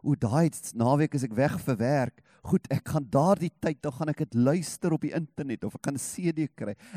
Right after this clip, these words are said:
Ek gaan my ingrawe in die ding, ek bereken die koste. Matteus eenentwintig vertel Jesus 'n verhaal van twee seuns.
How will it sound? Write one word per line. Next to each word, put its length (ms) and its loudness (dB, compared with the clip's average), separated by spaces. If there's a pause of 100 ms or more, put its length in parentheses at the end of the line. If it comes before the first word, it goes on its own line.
Ek 240 -4
gaan 260 -2
my 120 -2 (120)
ingrawe 1500 4
in 100 2
die 140 -2
ding, 160 2
ek 160 -2
bereken 480 0
die 80 -4
koste. 480 -4 (300)
Matteus 380 4
eenentwintig 600 -2 (640)
vertel 400 4
Jesus 340 2
'n 60 4
verhaal 320 0
van 160 0
twee 240 2
seuns. 500 -2